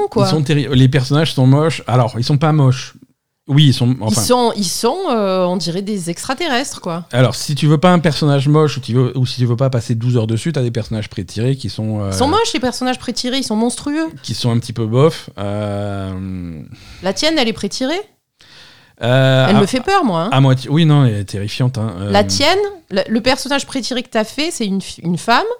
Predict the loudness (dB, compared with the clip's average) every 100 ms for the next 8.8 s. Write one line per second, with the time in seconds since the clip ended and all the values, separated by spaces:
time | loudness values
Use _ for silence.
0 | _ _ -8 -4 -4 -4 -4 -4 -6 -6
1 | -2 -2 0 2 2 2 2 0 0 -2
2 | -2 -2 -2 -4 -4 -4 -4 -6 _ -20
3 | -20 -20 -20 -20 _ -4 4 6 6 2
4 | 2 0 0 -2 -6 -18 _ _ _ -20
5 | -14 -8 -4 -2 -2 0 2 2 2 2
6 | 0 -2 -2 -2 -4 0 0 0 -2 0
7 | 0 2 4 2 0 -2 -6 -2 -2 -2
8 | -4 -6 -4 -4 -6 -8 -8 -8